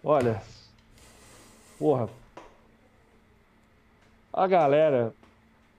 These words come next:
a galera tem que parar, Ciro. É, eu, eu não sei, assim, eu acho que, eu, eu acho que tá na hora do Brasil virar a Coreia do Norte. Eu acho que é, eu acho que essa é a única solução, Ciro, para o Big Brother.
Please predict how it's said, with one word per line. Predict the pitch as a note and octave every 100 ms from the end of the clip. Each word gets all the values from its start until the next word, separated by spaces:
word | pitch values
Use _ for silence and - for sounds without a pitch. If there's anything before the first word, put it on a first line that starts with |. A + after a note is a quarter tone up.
| _ _ _ _ -
a | C3
galera | C#3+ D3 D3 D3+
tem | E3+
que | -
parar, | _ F3 D#3+ D3 C#3+
Ciro. | - - C3+ B2 B2+
É, | D3+ D#3+ D3 B2+
eu, | D3+ F3 F3
eu | F3+
não | F#3+ F3+
sei, | - F3 F3
assim, | D3 A#2+ D#3
eu | D#3 D#3
acho | E3 F3 -
que, | - F#3+ F#3 E3+ D#3+ D3 D3
eu, | C#3 E3+ F3 -
eu | D#3
acho | E3+ -
que |
tá | - F#3+
na | F3+
hora | D#3+ E3+ E3
do |
Brasil | E3 C#3+ D#3 C3+ D3+
virar | C#3+ D3+ D3 D3+ D3+
a | C#3+ -
Coreia | D3+ D3+
do | D3+
Norte. | C3+ A#2+ F#2+ - - _ _ _ _ _ -
Eu | B2+
acho | C3
que | -
é, | D3+ C#3+ C3+ C3+
eu | C#3
acho | C#3+
que | -
essa | D#3 E3
é |
a |
única | D#3 E3 E3
solução, | D3+ E3 C#3+ - C#3
Ciro, | B2 C#3
para | A#2 D#3 F#3
o |
Big | E3 D#3+
Brother. | C#3+ B2+ A#2+ G2+